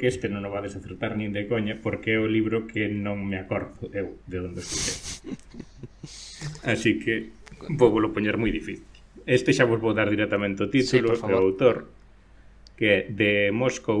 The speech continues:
Speaker 1: Rules, de Antonio e Jona Méndez.
Speaker 3: Nada.
Speaker 1: Incluso vos vou dar un pouco o argumento.
Speaker 3: Nada, nada. Eu, eu con esto solo, nada de nada.
Speaker 1: Eh,
Speaker 2: Nada.
Speaker 1: Jona, Jona Méndez,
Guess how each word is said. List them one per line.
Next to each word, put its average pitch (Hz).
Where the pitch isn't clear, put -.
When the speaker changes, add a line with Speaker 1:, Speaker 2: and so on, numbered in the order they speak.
Speaker 1:
Rules, 139
de 120
Antonio 127
e 104
Jona 110
Méndez. 87
Speaker 3:
Nada. 117
Speaker 1:
Incluso 151
vos 135
vou 165
dar 156
un 123
pouco 113
o 95
argumento. 98
Speaker 3:
Nada, 107
nada. 107
Eu, 110
eu 110
con 120
esto 123
solo, 135
nada 110
de 107
nada. 104
Speaker 1:
Eh, 123
Speaker 2:
Nada. -
Speaker 1:
Jona, 165
Jona 156
Méndez, 135